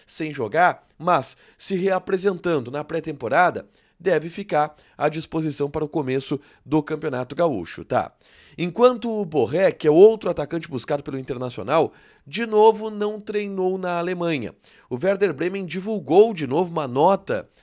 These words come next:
através do seu Twitter, informando que o Borré não está bem, está doente, está resfriado e de novo não participou da atividade que aconteceu na manhã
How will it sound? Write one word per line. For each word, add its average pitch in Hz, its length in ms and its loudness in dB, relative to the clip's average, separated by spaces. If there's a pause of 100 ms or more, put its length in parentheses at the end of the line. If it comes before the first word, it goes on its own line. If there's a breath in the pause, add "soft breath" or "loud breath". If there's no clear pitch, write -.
através 151 440 -2
do 147 80 -14
seu 151 180 -4
Twitter, 139 440 -6 (240 loud breath)
informando 160 640 -2
que - 120 -6
o 165 60 0
Borré 170 500 4 (260 soft breath)
não 233 380 0
está 175 420 -4
bem, 175 380 -2
está 156 340 -6
doente, 147 560 -6
está 143 220 -6
resfriado 160 840 4 (260 loud breath)
e 185 140 -6
de 185 120 -10
novo 180 220 -4
não 180 120 -4
participou 170 640 0 (240 loud breath)
da 160 200 6
atividade 147 520 0
que - 60 -8
aconteceu 151 360 -4
na 160 80 -4
manhã 170 320 6